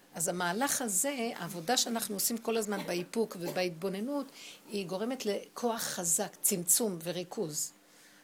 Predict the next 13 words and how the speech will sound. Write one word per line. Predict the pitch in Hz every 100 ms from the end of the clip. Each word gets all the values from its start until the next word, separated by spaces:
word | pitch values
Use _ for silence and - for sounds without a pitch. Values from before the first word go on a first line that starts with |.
| - -
כך | - 175
שכשיורד | - - - - 175 180 240
איזה | 240 214
משהו, | 247 277 -
יכולים | 190 - 196 214
להכיל | 190 - - 202
אותו. | 165 - 143 - - - - - - - - 185
ובוא | 180 226 262
נגיד | 226 208
שכבר | - - - - 175 180 170 - - - - - 208
בא | 170 220
איזה | 285 277 247
אור, | 202 185 185